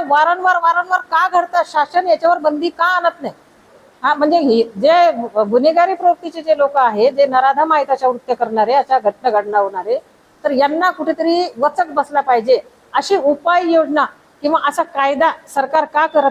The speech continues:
नाही? अजूनही त्यांच्या मनात अशी कायद्याविषयी इथे भीती का नाही? मी तर म्हणते की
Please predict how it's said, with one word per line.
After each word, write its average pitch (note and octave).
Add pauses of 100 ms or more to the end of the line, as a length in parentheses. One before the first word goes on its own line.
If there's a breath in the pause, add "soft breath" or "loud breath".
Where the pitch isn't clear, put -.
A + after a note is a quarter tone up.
नाही? G3+ (400)
अजूनही E4
त्यांच्या D#4
मनात D4+
अशी C4+
कायद्याविषयी D#4+
इथे D#4
भीती C4
का C#4+
नाही? G3 (400)
मी C4
तर D#4+
म्हणते D#4+
की D#4+